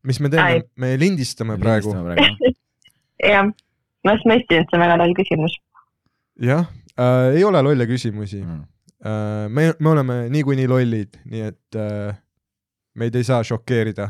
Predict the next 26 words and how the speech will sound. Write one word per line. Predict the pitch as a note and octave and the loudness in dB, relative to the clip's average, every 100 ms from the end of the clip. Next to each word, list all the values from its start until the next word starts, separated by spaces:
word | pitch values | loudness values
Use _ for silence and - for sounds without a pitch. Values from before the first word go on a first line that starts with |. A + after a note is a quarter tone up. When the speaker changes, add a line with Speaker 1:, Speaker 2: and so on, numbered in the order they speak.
| - | -10
Speaker 1:
mitte | A#2 A#2 A#2 | -8 -6 -4
millegagi. | A#2 A2 F#2+ F#2 G#2 _ _ _ _ _ D#4+ - F#4+ _ _ _ _ _ _ _ _ _ - - - - - | -4 -6 -8 -10 -12 _ _ _ _ _ -18 -16 -18 _ _ _ _ _ _ _ _ _ -20 -20 -20 -20 -8
Äh, | A#2+ A#2+ | -4 0
kuida-, | D#3 D3 | 0 -2
kuidas | F3+ E3 | -2 -2
su | - | 0
nimi | D3 D3+ A#2 | 0 2 2
on? | G2+ G2 _ _ _ _ _ _ _ _ _ _ _ _ _ _ _ _ _ _ _ _ _ _ | 0 -8 _ _ _ _ _ _ _ _ _ _ _ _ _ _ _ _ _ _ _ _ _ _
Speaker 2:
Pean | G#3 | 2
ütlema | G3 F#3+ E3 D#3+ | 2 2 2 4
või? | E3 F3+ _ _ _ | 4 2 _ _ _
Speaker 3:
Ei | A2 A#2 | -2 2
pea. | A#2 | 2
Speaker 1:
Ei | C#3+ | 2
pea. | F3 D3+ A2 - | 2 0 -2 -4
Speaker 3:
Sa | - | -2
võid | C3+ C#3 | 0 0
öelda | A#2 | 0
mingi | A#2 A#2 | -2 -2
sõbranna | A2+ A2+ B2 A#2 | -2 0 0 0
nimega. | G#2 G2 A2 | -2 -2 0
Speaker 1:
Aga | C3 C3 B2+ A#2+ | 0 2 2 0
isikukoodi | D#3 E3 C3+ B2 C3+ C3+ A#2 | 0 0 0 0 2 2 0
võiks | A#2 B2 | -2 -2
ikka | B2+ A#2 G#2+ | -4 -4 -2
jagada. | G#2 G2 | -2 -4